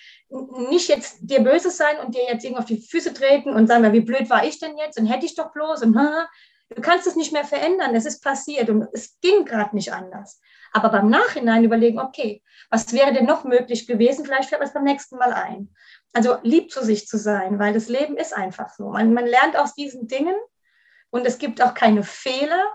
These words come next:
Es ist eine Herausforderung und wenn du das Gefühl hast, es, da ist ein Fehler für dich, dann fehlt dann noch gerade was, was du integrieren darfst. Also es ist immer was, was du dazu lernen darfst.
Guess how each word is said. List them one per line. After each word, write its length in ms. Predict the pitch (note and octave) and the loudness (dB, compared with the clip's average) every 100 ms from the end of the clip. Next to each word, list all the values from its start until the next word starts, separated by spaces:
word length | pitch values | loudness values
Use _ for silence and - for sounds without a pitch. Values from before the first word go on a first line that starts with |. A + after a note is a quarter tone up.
| - | -6
Es 180 | A3+ - | -8 -4
ist 320 | A3+ - - _ A3 | -6 -6 -20 _ 2
eine 120 | A3 | 4
Herausforderung 840 | G#3 A#3 D#4 - D4 D4 C#4+ D4 D4 | 6 6 4 0 -2 0 -2 -4 -4
und 160 | A#3 A3+ | 0 4
wenn 120 | A3+ | 6
du 60 | |
das 200 | A3 A3+ | 4 0
Gefühl 260 | A#3 A3+ C#4 | -6 -6 0
hast, 160 | C4+ - | 0 0
es, 240 | - - _ - - | -18 -20 _ -20 -6
da 80 | A#3 | 0
ist 200 | - C#4+ | 2 2
ein 80 | D#4+ | -2
Fehler 640 | - - - D4+ D#4 E4+ E4+ | -6 -12 -4 0 2 2 0
für 200 | D#4+ D4+ | -2 -8
dich, 240 | D#4 - | -10 -8
dann 160 | - - | -8 -8
fehlt 400 | - E4 F4 B3+ | -6 0 2 4
dann 140 | A#3 | 4
noch 180 | G#3+ - | 2 0
gerade 340 | A3+ G#3+ G#3+ | 0 0 0
was, 200 | G#3 G#3 | 0 0
was 200 | A#3 - | -4 -6
du 180 | A3 G3+ - _ _ | -6 -8 -10 _ _
integrieren 600 | B3+ C4+ A#3+ C4+ C4+ B3 | -6 -4 -4 2 4 6
darfst. 340 | G3+ F#3+ G3+ - | 4 -4 -8 -2
Also 200 | A#3 A#3 | 2 2
es 160 | A#3 | 0
ist 160 | A#3 - | -6 -4
immer 280 | F4+ F4 D4+ | 0 2 2
was, 220 | C#4+ - | -2 -2
was 120 | C4 | -8
du 60 | A#3 | -6
dazu 280 | A#3 - A#3+ | -8 -4 -4
lernen 340 | G#3 G3+ G3+ | -2 -4 -6
darfst. 400 | G#3+ G#3+ - | -8 -10 -14